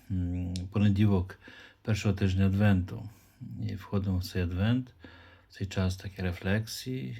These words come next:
над нашим наверненням. І ми отримав чудове слово, яке нас запрошує до віри. Здається, що віра — це такий фундамент, щоб добре пережити Адвент. То маємо ось такий текст сьогодні. Того часу,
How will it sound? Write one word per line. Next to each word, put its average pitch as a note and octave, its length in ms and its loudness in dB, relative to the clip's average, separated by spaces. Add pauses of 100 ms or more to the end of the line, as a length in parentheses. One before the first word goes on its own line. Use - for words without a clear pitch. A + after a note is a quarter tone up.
(140)
над F#2+ 360 -4
нашим F#2+ 300 -2
наверненням. F#2 920 0 (1000)
І A2 160 -6
ми A2+ 140 2
отримав A2+ 400 2
чудове A2 340 2
слово, A2 680 0 (120)
яке F#2+ 240 -4
нас F#2+ 180 4
запрошує G2+ 540 0
до G2 160 4
віри. F#2+ 400 2 (1120)
Здається, G2+ 320 -2
що F#2+ 220 0
віра — G2+ 320 2
це - 100 -12
такий F2+ 180 -4
фундамент, F2+ 800 4
щоб E2+ 260 -6
добре F2+ 300 0
пережити F2+ 680 -4 (100)
Адвент. F2 440 -4 (1040)
То B2+ 60 -2
маємо G2+ 420 4
ось G2+ 140 -2
такий G2 300 -6
текст F#2 360 -6
сьогодні. F2 500 -6 (340)
Того G2+ 200 -2
часу, A2 540 -2